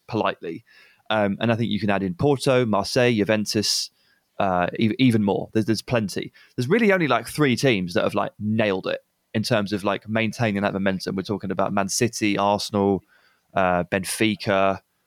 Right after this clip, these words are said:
Uh, yeah, not, not too many really have managed to get this down. So the question got me looking at the tables, looking at the storylines, looking at,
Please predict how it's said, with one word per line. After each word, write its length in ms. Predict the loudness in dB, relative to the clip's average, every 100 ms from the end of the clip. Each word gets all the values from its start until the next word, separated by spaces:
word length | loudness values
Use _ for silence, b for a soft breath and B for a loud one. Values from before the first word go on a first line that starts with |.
| _ _ -8
Uh, 300 | -2 0 -2 -2
yeah, 220 | 2 2
not, 260 | 2 0 0
not 220 | 0 0
too 180 | 0 2
many 220 | 2 2
really 240 | 2 2
have 160 | 0 0
managed 220 | -2 -4
to 60 | -4
get 140 | -4
this 160 | -4 -2
down. 300 | -2 -2 0
So 260 | 2 2 0 _ _ _ _ -20 _ b b -4
the 100 | -2
question 440 | 0 -2 0 0
got 160 | 2 2
me 120 | 2
looking 260 | 2 0 -4
at 60 |
the 60 | -2
tables, 580 | 0 2 2 2 0 -6 -4
looking 240 | -2 0
at 40 | -2
the 80 |
storylines, 720 | -4 0 2 2 2 2 0 -4
looking 240 | -4 -2
at, 120 | -4